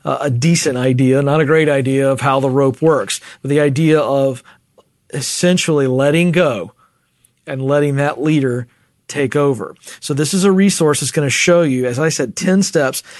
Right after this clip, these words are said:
It's gonna show you how to do it well. Here's how you get it. Text episode two eight five. That's the number. So it's the word episode, then the number two eight five. Episode two eight five.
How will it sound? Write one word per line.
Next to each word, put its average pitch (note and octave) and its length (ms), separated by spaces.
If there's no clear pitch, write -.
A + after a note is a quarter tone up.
It's - 100
gonna C#3 180
show D#3+ 320
you E3 200
how D#3 580
to F3+ 120
do C#3+ 440
it C3+ 140
well. C3+ 600
Here's D#3 180
how D#3+ 60
you D3 160
get C#3+ 180
it. A#2+ 140
Text - 420
episode E3 640
two F3+ 220
eight F3 160
five. D3 320
That's D#3+ 180
the D#3+ 80
number. C#3+ 400
So D#3+ 140
it's - 140
the D3+ 80
word E3+ 360
episode, D3 560
then D#3 200
the F3 60
number C#3+ 440
two D#3 240
eight C#3 160
five. A2 320
Episode D#3+ 720
two G3 240
eight F3+ 220
five. C3 440